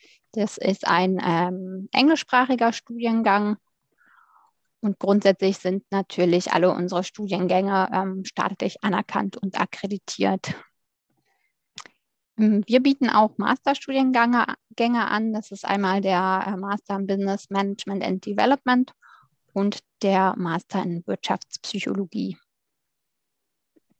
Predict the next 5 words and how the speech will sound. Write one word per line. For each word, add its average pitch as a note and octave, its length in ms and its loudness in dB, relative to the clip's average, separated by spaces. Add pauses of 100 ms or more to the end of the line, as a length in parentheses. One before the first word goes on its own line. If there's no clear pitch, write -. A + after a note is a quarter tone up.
(3000)
Genau, G3+ 540 2
bei F#3+ 180 4
uns B3+ 340 2
ist - 340 0
das G#3+ 340 0